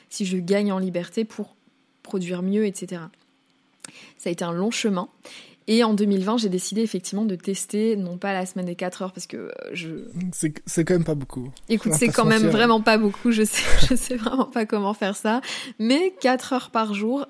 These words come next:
Speaker 1: euh, j'ai, j'ai eu envie de le tenter. Euh, j'ai, j'ai échoué plusieurs fois. Et c'est pas grave. Euh,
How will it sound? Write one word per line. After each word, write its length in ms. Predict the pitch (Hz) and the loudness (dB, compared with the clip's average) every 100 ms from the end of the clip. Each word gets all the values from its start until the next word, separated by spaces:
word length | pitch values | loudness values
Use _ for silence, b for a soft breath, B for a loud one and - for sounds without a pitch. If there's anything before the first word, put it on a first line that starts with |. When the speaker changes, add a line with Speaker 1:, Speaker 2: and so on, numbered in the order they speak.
| - | -4
Speaker 1:
euh, 160 | 185 180 | -2 -2
j'ai, 240 | 190 196 | -2 -4
j'ai 180 | 180 208 | -4 -2
eu 80 | 220 | 0
envie 180 | 233 220 | 0 0
de 80 | 208 | -2
le 80 | |
tenter. 600 | 202 196 190 208 233 285 - | -2 -4 -2 0 2 0 -2
Euh, 520 | 196 185 185 185 180 - | -2 0 -2 -4 -6 -8
j'ai, 640 | 175 175 190 180 175 165 | -8 -4 0 0 0 -2
j'ai 280 | 175 185 - | -2 -4 -4
échoué 520 | 180 - - 170 160 - - | -4 -6 -8 -10 -10 -12 -14
plusieurs 400 | 196 175 165 - | -12 -10 -10 -12
fois. 320 | - 151 - B B - | -10 -10 -10 B B -12
Et 60 | |
c'est 160 | 196 190 | -6 -6
pas 160 | 165 151 | -6 -8
grave. 420 | 160 156 190 214 - | -6 -6 -6 -6 -12
Euh, 260 | 160 160 | -10 -10